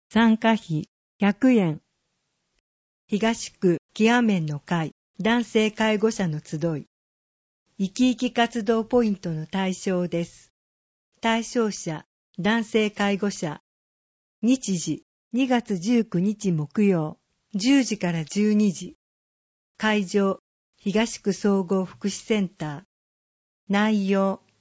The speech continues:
介護について話し、交流できる場。認知症など、在宅介護者の会、微笑みの会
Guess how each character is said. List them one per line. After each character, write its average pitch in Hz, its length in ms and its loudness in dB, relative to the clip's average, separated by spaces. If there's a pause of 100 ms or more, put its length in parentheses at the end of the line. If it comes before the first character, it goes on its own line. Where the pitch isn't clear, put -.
介 262 260 0
護 214 140 2
に 185 120 2
つ - 160 -8
い 208 140 0
て - 100 -6
話 170 340 -2
し、 - 280 -8 (440)
交 226 280 4
流 214 180 4
で 190 160 0
き 214 160 -2
る 160 140 0
場。 151 260 -8 (1300)
認 220 240 2
知 214 160 -10
症 214 280 -2
な 202 180 -4
ど、 - 180 -14 (260)
在 220 240 0
宅 226 300 -6
介 220 240 0
護 226 140 0
者 180 180 -4
の 147 140 -6
会、 170 320 -6 (360)
微 190 60 0
笑 226 280 0
み 226 120 2
の 214 160 0
会 202 300 -4